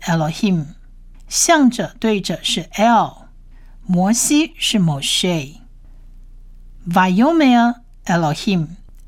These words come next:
El Moshe。Vayomer Elohim El Moshe。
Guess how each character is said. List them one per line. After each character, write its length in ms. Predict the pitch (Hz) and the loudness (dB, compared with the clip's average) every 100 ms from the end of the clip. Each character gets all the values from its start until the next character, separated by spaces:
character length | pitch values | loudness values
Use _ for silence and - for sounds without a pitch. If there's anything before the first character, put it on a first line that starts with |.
| - | -4
El 400 | 220 214 196 196 - | 0 2 2 -2 -4
Moshe。 720 | 175 175 - 214 185 139 131 - - _ _ _ _ _ _ _ | -4 -2 -2 0 -2 -4 -10 -18 -20 _ _ _ _ _ _ _
Vayomer 960 | 180 180 160 202 277 302 247 208 196 240 - - | -2 0 2 2 4 4 4 4 0 -4 -18 -4
Elohim 760 | 175 151 143 - 180 160 143 - - - - - - | -2 -2 -4 -2 -2 -2 -6 -14 -20 -20 -20 -20 -4
El 480 | 190 190 190 233 - - | 0 2 2 0 -2 -8
Moshe。 720 | 160 147 - - 185 156 131 | -6 -2 -2 0 0 -2 -6